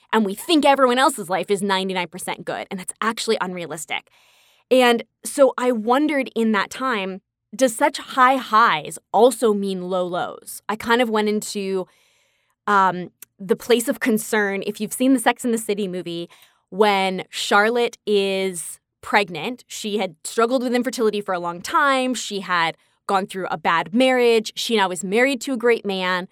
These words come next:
She has gotten pregnant naturally, and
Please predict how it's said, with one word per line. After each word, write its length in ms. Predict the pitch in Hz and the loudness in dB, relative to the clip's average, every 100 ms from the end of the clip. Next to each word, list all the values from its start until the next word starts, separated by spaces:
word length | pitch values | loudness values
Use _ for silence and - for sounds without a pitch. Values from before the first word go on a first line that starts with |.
| _ _ | _ _
She 200 | - 202 | -6 -4
has 140 | 170 | -4
gotten 360 | 160 214 277 269 | 2 4 4 0
pregnant 580 | - 208 208 202 - - _ _ | -2 -4 -2 -4 -6 -12 _ _
naturally, 720 | - 208 208 - 196 190 185 - 214 | 0 2 2 -2 -8 -8 -10 -8 -2
and 400 | 214 202 196 | 0 0 -2